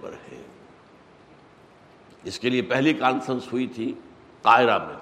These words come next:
کائرو کانفرنس، پانچ سال کے بعد ہوئی بیجنگ کانفرنس، اور پھر بیجنگ پلس فائیو کانفرنس ہوئی، یہ ہوئی یونائیٹڈ نیشنز اسمبلی کے تحت، اور وہاں طے ہوا ہے، وہ میں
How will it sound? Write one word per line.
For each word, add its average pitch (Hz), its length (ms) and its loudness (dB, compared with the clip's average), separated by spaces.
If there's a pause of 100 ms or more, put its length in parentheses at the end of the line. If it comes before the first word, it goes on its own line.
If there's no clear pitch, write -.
کائرو 139 300 6
کانفرنس، 101 580 -6 (1000)
پانچ 170 260 8
سال 160 320 4
کے 143 80 -2
بعد 127 220 2
ہوئی 110 360 -4 (640)
بیجنگ 165 480 6 (100)
کانفرنس، - 540 -8 (920)
اور - 120 2
پھر 170 280 0 (640)
بیجنگ 180 380 2
پلس 247 340 0
فائیو 185 240 4 (140)
کانفرنس 127 520 -2
ہوئی، 98 220 -6 (600)
یہ 110 140 -2
ہوئی 120 180 0
یونائیٹڈ 104 460 -6
نیشنز 107 280 -10
اسمبلی - 340 -10
کے - 100 -10
تحت، - 840 -20
اور 90 100 -6
وہاں 95 240 -6
طے 98 80 -6
ہوا 104 260 -4
ہے، - 60 0
وہ 135 120 -6
میں 117 120 -8